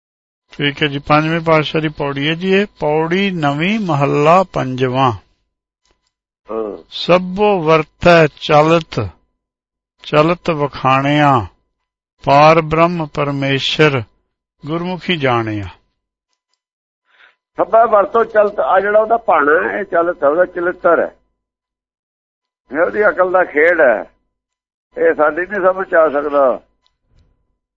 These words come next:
Speaker 2: ਅਸੀਂ ਤਾਂ ਇਹਨੂੰ ਕੁੱਲ ਪਾਪ ਪਤਾ ਨਹੀਂ ਕੀ ਕੀ ਬੁੱਧੀ ਜਾਂਦੇ ਆ। ਉੱਥੇ ਚਲਤ ਹੈ,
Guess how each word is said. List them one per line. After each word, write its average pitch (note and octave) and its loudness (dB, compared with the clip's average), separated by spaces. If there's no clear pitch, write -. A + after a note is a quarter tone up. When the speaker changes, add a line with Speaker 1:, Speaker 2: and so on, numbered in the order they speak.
Speaker 2:
ਅਸੀਂ F3 -10
ਤਾਂ F3 0
ਇਹਨੂੰ F#3 -2
ਕੁੱਲ D#3+ 0
ਪਾਪ E3 2
ਪਤਾ D#3+ -2
ਨਹੀਂ D3+ -6
ਕੀ D3+ -6
ਕੀ C3+ -8
ਬੁੱਧੀ C3+ -4
ਜਾਂਦੇ B2 0
ਆ। B2 0
ਉੱਥੇ - -6
ਚਲਤ F3+ 0
ਹੈ, D2 -12